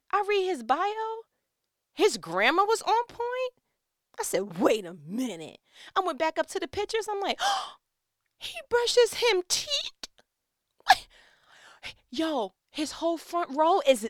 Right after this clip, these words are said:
is present in the flesh. It's not in the spiritual realm. Yo. So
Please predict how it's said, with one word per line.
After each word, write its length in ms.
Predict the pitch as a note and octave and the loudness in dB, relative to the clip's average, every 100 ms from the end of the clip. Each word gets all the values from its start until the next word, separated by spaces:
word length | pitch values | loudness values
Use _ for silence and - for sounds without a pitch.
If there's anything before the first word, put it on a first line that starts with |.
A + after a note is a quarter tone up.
| - | -4
is 200 | C4 A#3 | -4 -4
present 760 | - - E4 E4 F4 G4 A#4 - _ _ - | -6 -4 0 2 0 -4 -4 -10 _ _ -2
in 160 | E4 G4+ | 0 0
the 80 | |
flesh. 440 | - G#4+ G#4+ C5+ - - - | -2 2 4 4 2 -6 0
It's 140 | D4 | 0
not 180 | F4+ F#4 | 2 2
in 80 | E4 | 2
the 60 | E4+ | 0
spiritual 500 | - F4 G4+ - A4 | -2 -2 -2 -2 0
realm. 340 | A4+ B4 - - | 0 -2 -6 -20
Yo. 1000 | E3 D#3+ G3+ G#3 G#3+ G#3+ G#3 F#3 D#3 C3+ _ _ _ _ _ - - | -20 -14 -12 -12 -10 -10 -10 -8 -8 -10 _ _ _ _ _ -16 -8
So 160 | F4+ | -4